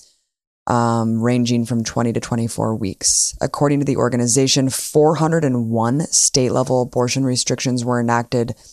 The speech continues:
just in the last six years, which is very disturbing.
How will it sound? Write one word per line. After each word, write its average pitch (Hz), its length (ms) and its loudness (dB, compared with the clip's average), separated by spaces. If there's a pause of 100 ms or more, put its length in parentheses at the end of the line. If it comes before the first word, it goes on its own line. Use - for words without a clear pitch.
(340)
just 127 440 2
in 175 60 0
the 147 80 2
last 131 380 2
six - 280 0
years, - 600 -2 (560)
which 135 120 -2
is 127 140 0
very 131 300 2
disturbing. 107 640 -2